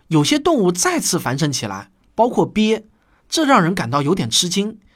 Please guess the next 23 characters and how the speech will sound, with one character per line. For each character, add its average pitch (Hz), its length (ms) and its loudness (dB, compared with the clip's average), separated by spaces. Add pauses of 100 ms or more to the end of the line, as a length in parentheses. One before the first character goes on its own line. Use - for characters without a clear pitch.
(420)
弗 - 180 -2
兰 302 160 4
纳 311 140 4
里 147 120 0
认 160 220 0
为， 143 280 2 (180)
恐 156 260 0
龙 170 160 0
灭 294 160 2
绝 175 140 2
之 180 120 -4
后， 185 300 -2 (140)
很 160 180 0
快 277 240 2
又 240 140 2
足 190 240 -2
以 240 160 0
称 196 200 -2
之 190 140 -2
为 143 240 0
鳖 254 340 -4
时 - 220 -6
代。 110 240 -12